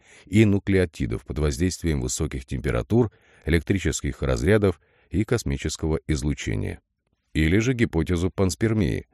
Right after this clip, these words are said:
занесения жизни на Землю из космоса.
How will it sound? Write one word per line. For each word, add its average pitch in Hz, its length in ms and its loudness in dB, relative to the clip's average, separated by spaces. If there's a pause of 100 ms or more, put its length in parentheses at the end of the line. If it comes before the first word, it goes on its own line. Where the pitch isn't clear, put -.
(100)
занесения 82 640 2
жизни 71 380 0
на 69 140 0
Землю 85 340 0
из - 240 -4
космоса. - 540 -4